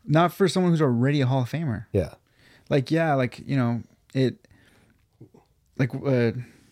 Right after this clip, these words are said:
Speaker 1: you still have to hit a baseball.
Speaker 2: Yeah.
Speaker 1: It's still very
Speaker 2: You still have to
Speaker 1: difficult.
Speaker 2: throw on a line. You still have to hit
Speaker 1: Mm-hmm.
Speaker 2: a baseball. Like, you're, yeah.
Speaker 1: And if teams really, if teams really, uh, like, you could, don't pitch to him.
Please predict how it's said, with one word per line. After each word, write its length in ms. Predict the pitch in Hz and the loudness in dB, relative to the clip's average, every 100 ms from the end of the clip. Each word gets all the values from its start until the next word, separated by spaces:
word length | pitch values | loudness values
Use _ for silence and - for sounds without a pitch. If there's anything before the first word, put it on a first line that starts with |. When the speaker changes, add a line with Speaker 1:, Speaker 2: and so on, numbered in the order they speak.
| _ | _
Speaker 1:
you 140 | - 143 | -4 -2
still 160 | - 175 | 2 2
have 80 | |
to 80 | 160 | 2
hit 80 | 143 | 0
a 40 | |
baseball. 440 | 113 101 - 69 107 _ | 0 -2 -6 -12 -14 _
Speaker 2:
Yeah. 220 | 226 175 - | 2 2 2
Speaker 1:
It's 180 | 139 - | -2 0
still 300 | - 160 143 | 2 4 4
very 220 | 117 139 | 4 4
Speaker 2:
You 40 | 123 | 6
still 120 | 175 | 4
have 80 | 165 | 4
to 60 | |
Speaker 1:
difficult. 140 | 135 127 | 4 6
Speaker 2:
throw 100 | 127 | 6
on 80 | 131 | 6
a 80 | |
line. 320 | 120 95 95 104 | 6 6 4 2
You 80 | 110 | 2
still 180 | 110 | 4
have 120 | 101 110 | 4 4
to 60 | |
hit 140 | 110 120 | 4 4
Speaker 1:
Mm-hmm. 80 | |
Speaker 2:
a 40 | 131 | 4
baseball. 440 | 92 90 98 95 80 98 | 2 2 2 2 0 0
Like, 180 | 95 90 | 2 2
you're, 420 | 104 92 87 - - - - | 4 2 0 -6 -16 -20 -14
yeah. 280 | 113 104 82 - _ - _ _ - | -2 -2 -2 -10 _ -20 _ _ 0
Speaker 1:
And 240 | 165 170 | 2 4
if 100 | 156 | 2
teams 280 | - 190 147 | 4 4 4
really, 420 | 151 170 175 147 - | 4 6 4 0 -4
if 100 | 131 - - | -6 -6 0
teams 200 | 180 147 | 2 4
really, 500 | 127 151 160 160 143 - | 4 4 6 4 0 -2
uh, 400 | 123 113 110 - 131 - _ _ _ _ _ | 0 0 0 -4 -8 -16 _ _ _ _ _
like, 100 | 143 | 0
you 140 | 147 160 | 2 4
could, 280 | 165 131 - - 117 - | 2 0 -8 -16 -14 0
don't 180 | 151 160 | 2 2
pitch 200 | 208 - | 0 -2
to 60 | |
him. 220 | 101 104 | -4 -6